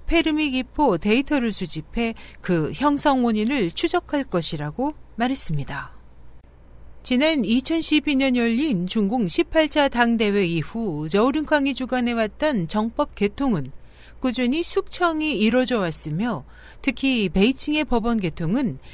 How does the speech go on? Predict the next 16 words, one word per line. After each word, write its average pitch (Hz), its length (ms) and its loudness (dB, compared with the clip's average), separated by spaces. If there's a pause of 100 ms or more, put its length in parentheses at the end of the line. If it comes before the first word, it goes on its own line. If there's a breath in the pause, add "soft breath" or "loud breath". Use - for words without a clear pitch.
(120)
지난해부터 220 680 2
현재까지 240 840 0 (280 soft breath)
오백여 254 520 4
명의 247 300 2
법관들이 170 680 -2
사임했습니다. 165 1000 -2 (1300 soft breath)
이에 247 200 4
대해 294 220 2
인권 262 440 4
변호사 285 480 2
리시앙 254 520 4
양은 175 420 2 (320 soft breath)
중공의 240 640 2
독재 254 340 2
체제 285 320 0
하에서 190 600 0